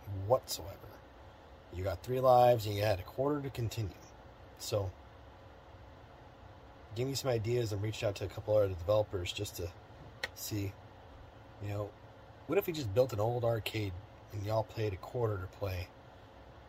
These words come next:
every time you played a game, and it, it was the entire game, no ads, just straight, here's the game for a quarter. Kinda doing an old, like, ar-, online arcade. Would you all like something like that?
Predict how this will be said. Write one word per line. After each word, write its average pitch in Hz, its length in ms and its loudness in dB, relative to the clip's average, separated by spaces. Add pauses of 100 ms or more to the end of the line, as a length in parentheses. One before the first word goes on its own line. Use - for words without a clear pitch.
(240)
every 101 180 -2
time 98 220 -4
you 95 120 -6
played 101 200 -4
a 90 120 -6
game, 101 240 -2
and 95 120 -4
it, 95 120 -8 (140)
it 123 60 -8
was 135 140 -4
the 147 120 2
entire 143 300 6
game, 120 200 0 (100)
no 117 200 0
ads, 104 360 6
just - 200 -4
straight, 113 480 -2 (680)
here's 175 180 2
the 170 80 0
game 160 320 2 (180)
for 117 160 -4
a 123 40 -6
quarter. 120 340 -2 (960)
Kinda 120 200 2
doing 123 180 2
an 107 60 0
old, 117 260 2
like, 110 260 2
ar-, 98 220 -2 (160)
online 117 400 4
arcade. 95 500 -2 (1200)
Would 107 120 -4
you 143 100 4
all 165 140 6
like 135 220 6
something 170 320 -4
like 170 200 -6
that? 180 240 4